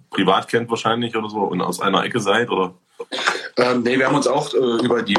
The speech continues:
Speaker 2: über die Musik kennengelernt, aber einfach der Marius zum Beispiel, der Gitarrist, der war, äh, eben gestern, äh, hat er mich noch besucht hier und, ähm, und wir haben einfach, wir sehen uns, wir sehen uns ab und zu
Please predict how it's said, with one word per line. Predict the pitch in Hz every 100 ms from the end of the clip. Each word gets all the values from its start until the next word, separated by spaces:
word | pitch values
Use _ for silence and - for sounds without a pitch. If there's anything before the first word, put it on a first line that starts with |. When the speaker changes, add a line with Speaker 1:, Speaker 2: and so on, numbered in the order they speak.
| -
Speaker 2:
über | 127 113
die | 107 107
Musik | 107 95 104
kennengelernt, | - 104 98 92 92 101 80
aber | 107 107
einfach | 120 120 120 -
der | 113
Marius | 120 143 151 147
zum | - 131
Beispiel, | 127 123
der | 117
Gitarrist, | 120 113 120 139
der | 117 113
war, | 113 107 101 92
äh, | 107
eben | 107
gestern, | 117 113 110 107 107
äh, | 95 101
hat | 101
er | 101
mich | 101
noch | 107
besucht | 95 98 127 -
hier | 127 139 - _ _ -
und, | 107 104 104
ähm, | 82 101 101 101 98 _ _ _ _ _ _ _ - - -
und | 110
wir | 107
haben | 113
einfach, | 117 120
wir | 113
sehen | 98 123
uns, | 131 - 98
wir | 117
sehen | 113 135
uns | 127
ab | 117
und | 127
zu | 120 131 123